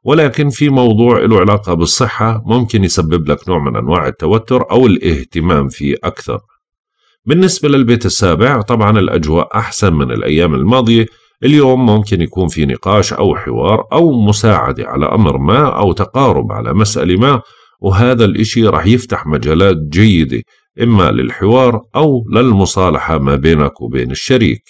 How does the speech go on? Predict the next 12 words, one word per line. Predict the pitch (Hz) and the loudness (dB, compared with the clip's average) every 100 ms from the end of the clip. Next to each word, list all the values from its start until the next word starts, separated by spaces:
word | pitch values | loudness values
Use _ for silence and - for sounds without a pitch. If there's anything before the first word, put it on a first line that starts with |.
| _ _ _ _ _ _ _ _ - | _ _ _ _ _ _ _ _ -2
أما | 139 98 | 0 2
بالنسبة | 67 62 80 - | 0 -2 -4 -4
للبيت | 87 92 87 87 | -2 0 0 -2
الثامن، | 101 - 139 139 147 120 _ _ _ | -2 -2 0 2 0 -2 _ _ _
فاليوم | 131 156 147 143 | -2 0 2 2
بتنهمكوا | 123 127 120 135 135 120 123 123 | 0 2 4 4 2 0 0 0
في | 113 82 | 2 0
إعادة | 78 82 101 95 - | 0 0 2 0 0
تنظيم | 90 78 80 87 | 0 2 2 2
أموركم | 80 80 82 80 76 69 | 0 0 0 0 -2 -4
المالية | 64 67 67 85 82 | -2 -2 0 2 2
المشتركة، | 76 67 92 - 123 - - | 0 0 -2 -2 0 0 -4